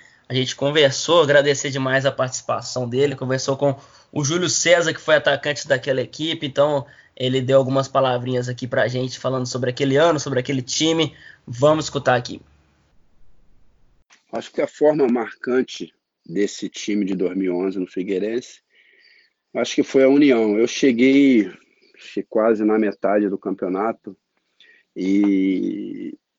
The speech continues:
Speaker 2: meu primeiro treino, voltando da Europa, eu olhei pro grupo e falei, "Caramba, que grupo fantástico. Acho que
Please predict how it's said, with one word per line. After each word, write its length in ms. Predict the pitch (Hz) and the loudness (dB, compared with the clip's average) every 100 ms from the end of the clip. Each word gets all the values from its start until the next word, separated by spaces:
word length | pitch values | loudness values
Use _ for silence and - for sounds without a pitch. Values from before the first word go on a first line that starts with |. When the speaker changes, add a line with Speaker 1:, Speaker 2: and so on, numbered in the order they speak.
| _ _ _ _ _ | _ _ _ _ _
Speaker 2:
meu 160 | 101 104 | -4 -2
primeiro 380 | 104 107 131 123 | 2 4 4 4
treino, 480 | - 110 135 143 104 | 4 4 4 4 2
voltando 460 | 110 98 113 120 | 2 2 2 2
da 80 | 107 | 4
Europa, 520 | 107 101 101 131 - | 2 2 0 -2 -4
eu 80 | 127 | -2
olhei 380 | 127 110 107 127 | 0 2 2 0
pro 160 | - | -2
grupo 300 | 95 98 117 | -8 -8 -10
e 20 | - | -6
falei, 180 | 110 | -6
"Caramba, 480 | 95 95 92 104 104 - | -6 -6 -8 -8 -12 -10
que 120 | 101 | -10
grupo 640 | 90 98 113 _ 120 - 226 _ _ _ _ _ _ | -6 -6 -6 _ -16 -16 _ _ _ _ _ _ _
fantástico. 800 | - 139 - 104 113 - _ 87 | -6 -6 0 0 0 -4 _ -20
Acho 220 | - - _ | -20 -20 _
que 280 | 107 117 131 | -4 -4 -6